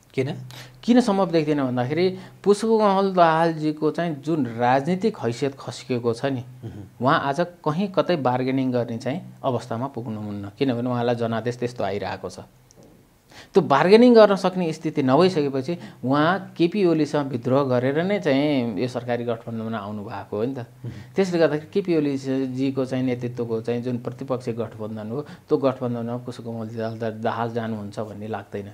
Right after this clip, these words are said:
Speaker 2: किनभने आज पुष्पकमल दाहालको सबैभन्दा ठुलो चुनौती भनेको चाहिँ उहाँलाई ओत चाप्ने ठाउँ चाहिएको छ।
Speaker 1: त्यसो
Speaker 2: त्यो
Speaker 1: भए
Speaker 2: ओत लाग्नको लागि सरकारी गठबन्धन जस्तो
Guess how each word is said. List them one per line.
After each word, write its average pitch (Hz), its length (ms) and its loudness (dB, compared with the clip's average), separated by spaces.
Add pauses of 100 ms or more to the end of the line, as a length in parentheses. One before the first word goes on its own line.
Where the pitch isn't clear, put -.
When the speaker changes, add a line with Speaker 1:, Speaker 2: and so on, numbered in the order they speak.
Speaker 2:
किनभने 147 320 -2 (340)
आज 175 180 4
पुष्पकमल 156 520 -2
दाहालको 123 540 0
सबैभन्दा 156 480 -2
ठुलो 202 440 -2
चुनौती 127 440 -2
भनेको 104 340 -10
चाहिँ 143 200 -8 (240)
उहाँलाई 123 260 0 (120)
ओत 139 280 -2
चाप्ने 117 280 -6
ठाउँ 104 240 -10
चाहिएको 101 400 -12
छ। - 100 -20 (760)
Speaker 1:
त्यसो 240 160 10
Speaker 2:
त्यो 220 100 6
Speaker 1:
भए 208 60 10
Speaker 2:
ओत 226 160 12
लाग्नको 190 420 8
लागि 160 240 6
सरकारी 226 460 6
गठबन्धन 175 520 6
जस्तो 151 380 0